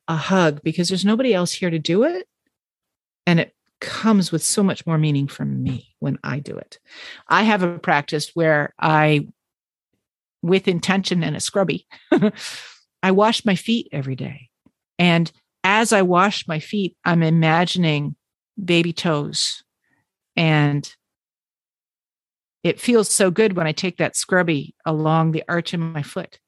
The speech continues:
and my heel. Not only do my feet look great, but I'm also reminding me both of gratitude and love. I, I love the baby that I used to be, and I'm so grateful for these feet for carrying me through my life as I'm doing now.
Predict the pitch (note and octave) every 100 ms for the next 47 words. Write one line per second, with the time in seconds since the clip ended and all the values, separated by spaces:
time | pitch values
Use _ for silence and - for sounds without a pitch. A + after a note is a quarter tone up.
0 | - D#3+ D#3 D#3 C#3 - E3+ - D#3 G#3
1 | G#3 G#3+ F3+ D#3 - D#3 C#3+ - A3 C#3+
2 | C3+ D#3+ D#3 - - - - - _ _
3 | _ _ F3+ E3+ E3 - G3 F#3 F3+ E3+
4 | G3 - A#3+ F3+ D#3+ D#3 E3 G3 D#3 C#3+
5 | D3+ F#3+ - D#3+ D3+ D3 E3 D3+ D#3 C#3+
6 | D3+ E3+ G#3 A#3 A3 E3+ D3+ C3 - _
7 | F3 F3+ - F3 G#3 G3+ E3 F3 D3 C3+
8 | C#3 C#3+ C3 F3 D#3 D3 D#3 D3 C3+ F3+
9 | - A3+ A3+ A#3+ B3 _ - - F3 F3
10 | - D#4+ C#4 A3+ G3 - D#3 D#3+ D3+ D3
11 | - D#3 - D3+ - D#3+ D#3 C#3+ B2+ C#3
12 | _ _ _ _ _ _ - G3 F3+ D#3
13 | D3 D3 - C3+ C3+ C#3 C3 C#3+ A2+